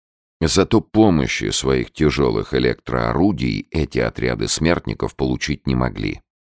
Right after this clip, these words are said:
Ни один наш блокирующий пост не приближался к зоне их досягаемости. Это тоже было предусмотрено.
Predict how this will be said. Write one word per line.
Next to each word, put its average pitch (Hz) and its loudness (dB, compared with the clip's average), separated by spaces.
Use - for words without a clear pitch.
Ни 95 6
один 104 2
наш 85 0
блокирующий 71 0
пост - -2
не 76 4
приближался 65 0
к 50 -12
зоне 65 0
их 50 -6
досягаемости. 52 -4
Это - -2
тоже 78 0
было 65 -2
предусмотрено. 50 -4